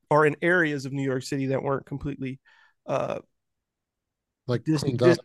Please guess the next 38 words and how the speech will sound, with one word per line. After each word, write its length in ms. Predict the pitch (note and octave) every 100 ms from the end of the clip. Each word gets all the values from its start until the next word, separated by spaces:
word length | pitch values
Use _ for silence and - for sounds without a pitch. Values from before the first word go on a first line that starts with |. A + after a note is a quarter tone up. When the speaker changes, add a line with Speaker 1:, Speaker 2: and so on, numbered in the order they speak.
| _
Speaker 2:
yeah. 120 | B2+ B2
Speaker 1:
yeah, 160 | D#3+
cleaned 320 | D3 F#3+ F3 D#3
up 240 | D3+ D3
and 120 | C3
gentrified, 640 | D3 D3+ D3 D3+ C#3 C#3 C3+
and, 100 | B2+
and 120 | D3
it, 220 | D3 D3 -
and 120 | D#3
it 180 | D#3 D3
definitely 360 | F3 E3+ E3
has 540 | D3+ D#3 D#3 D3+ C#3+ - _ _ _ _ D3
more, 720 | D#3+ F3 F3+ F3 E3 D#3 D3 -
um, 440 | D3 C#3 C#3 B2 _ _ _ _ _ _ - _ _ -
it 60 | D#3+
definitely 380 | F3+ G#3+ F#3 - -
is, 240 | E3+ D#3+ -
it 80 | F3+
definitely 280 | A3+ A#3+ G#3+
has 180 | F#3
Taxi 340 | - F3 E3 E3
Driver 380 | D3+ D3+ C#3+ C#3
vibes 320 | C#3+ C#3 C3+
a 40 |
little 220 | C3+ C3+
bit. 200 | - - - _ _ -
You 100 | D3
know 80 | D3
what 60 |
I'm 80 | C#3
saying? 260 | D3 D3 -
In 80 | D3
terms 280 | D#3 D3 C#3+
of 60 |
Speaker 2:
For 60 | D#3
Speaker 1:
just, 100 | D3
Speaker 2:
sure. 240 | C#3 G2+